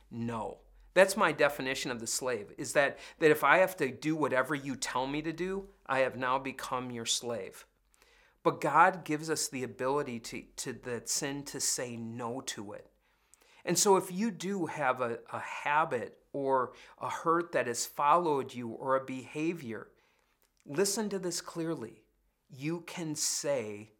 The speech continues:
no. And the way that you do that, again, is every day as you identify it as wrong, that you confess it to God and turn to him for forgiveness. This might not be a one-time deal.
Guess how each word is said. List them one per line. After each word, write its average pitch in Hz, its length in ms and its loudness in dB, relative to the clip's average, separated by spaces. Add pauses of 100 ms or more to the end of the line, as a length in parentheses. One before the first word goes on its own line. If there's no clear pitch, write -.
(320)
no. 127 600 -6 (800)
And 151 140 2
the 135 60 4
way 143 300 2
that 180 300 0
you 180 120 -2
do 180 260 -4
that, 131 180 4
again, 143 300 -2
is 120 260 -6
every 175 380 -4
day 147 300 0
as 120 200 -4
you 131 140 -2
identify 151 760 0
it 147 100 0
as 127 220 -2
wrong, 131 440 0 (400)
that 135 120 2
you 127 140 -6
confess - 580 0
it 160 120 -6
to 160 60 -2
God 131 340 4
and 120 160 -4
turn 165 300 -4
to 151 60 -6
him 139 200 -6
for 139 160 -6
forgiveness. 117 680 -10 (500)
This 165 240 2
might 214 240 2
not 160 240 6
be 175 120 -2
a 143 80 2
one-time 147 640 -4
deal. 143 360 -6